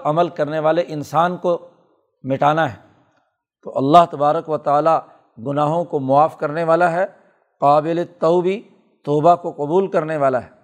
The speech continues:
لیکن اسی کے ساتھ ساتھ جو آدمی توبہ نہیں کرتے، جو غلط فکر اور غلط عمل پر قائم ہیں، ان کی عقلی اور علمی اور عملی کی سیرت و کردار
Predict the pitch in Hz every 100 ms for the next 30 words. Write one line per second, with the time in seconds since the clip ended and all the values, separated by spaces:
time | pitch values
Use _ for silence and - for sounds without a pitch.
0 | _ _ _ _ _ _ - 123 127 156
1 | 147 156 160 156 156 151 143 175 170 -
2 | _ _ _ _ 110 139 151 156 156 170
3 | 147 147 170 151 165 190 160 - 123 107
4 | _ _ _ _ 123 143 113 147 180 180
5 | - 185 185 175 190 _ _ _ _ -
6 | 147 147 117 160 170 - _ _ _ _
7 | 143 165 185 160 175 170 - 156 180 139
8 | 92 _ _ _ _ _ _ 135 143 -
9 | 160 - 156 170 175 190 - 160 160 -
10 | - 165 165 185 160 - _ _ _ 127
11 | 143 147 135 160 165 185 196 - _ _
12 | _ _ _ _ _ _ _ 139 151 -
13 | 151 180 180 - 143 127 156 165